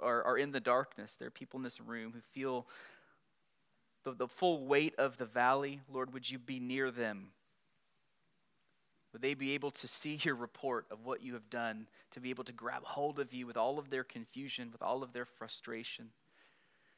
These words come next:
And Lord, for those of us who are not in the valley right now, would this go into our hearts? Lord, would you hide this word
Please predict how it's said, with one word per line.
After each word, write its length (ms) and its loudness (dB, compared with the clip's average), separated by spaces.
And 80 -4
Lord, 160 2
for 80 0
those 300 8
of 100 4
us 180 4
who 220 -2
are 100 6
not 320 12
in 80 -2
the 80 0
valley 360 6
right 200 2
now, 240 6
would 180 -2
this 240 0
go 220 4
into 400 0
our 140 8
hearts? 400 2
Lord, 160 0
would 180 -6
you 80 -8
hide 380 8
this 240 -2
word 480 0